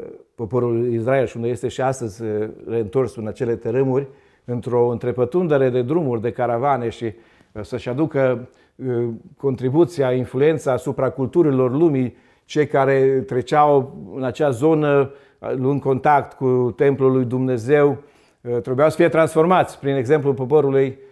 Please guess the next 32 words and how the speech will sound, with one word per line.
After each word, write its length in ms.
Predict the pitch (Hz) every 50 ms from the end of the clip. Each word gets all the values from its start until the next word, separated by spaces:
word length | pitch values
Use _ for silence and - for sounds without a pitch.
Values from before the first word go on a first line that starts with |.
| _ _ _ _
care 220 | - 127 123 123
locuia 340 | 127 131 - - 147 143 139
acolo, 460 | 131 - - 151 139 131 117 101 92 - - _ _ _ _ _ _ _
poporul 840 | - 117 107 - - 131 127 123 123 123 123 123 120 120 117 117 - -
evreu 360 | 117 120 117 123 139 147 135
care 220 | 113 - 113 113 117
primise 800 | 117 107 113 120 123 113 - - 117 110 110 113 113 110 107 101 104
legea 480 | 113 135 139 131 107 98 113 120 117 110
și 140 | - -
toată 260 | - - 127 120 - 123
înțelepciunea, 800 | 117 101 - 120 113 113 98 - - 131 120 120 113 110 101 - _ _ _ _ _ _ _ _
uh, 360 | - 104 101 101 101 101 107 104 - - _ _ _ _ _ _ _ _ _
din 340 | - 120 104 113 117 117 107
partea 420 | 107 113 117 107 - - 120 110
lui 160 | 110 110 110 107
Dumnezeu. 500 | 95 110 110 110 110 107 131 123 98 95 - 110
Înțelepciune 480 | - 120 104 127 127 117 - 147 139 131
în 80 | 127 123
mare 180 | 127 131 131
parte 320 | - - 131 131 131 - 123
și 140 | - -
lege 300 | 123 120 131 131 113 123
care 220 | 107 123 117 120 120
le-au 120 | 120 120
preluat 440 | 120 - 120 117 117 123 127 123 -
și 140 | - 135 131
romanii 520 | 120 131 127 135 147 147 131 113 107 107
în, 240 | 107 110 110 110 110 113 113 107 113
în, 340 | 110 110 104 104 104 101 101 _ _ _ _ _ _ _ _ _ _
în 180 | - 110 104 95
cultura 460 | - 117 110 95 - 127 117 107 104
lor. 200 | 107 117 131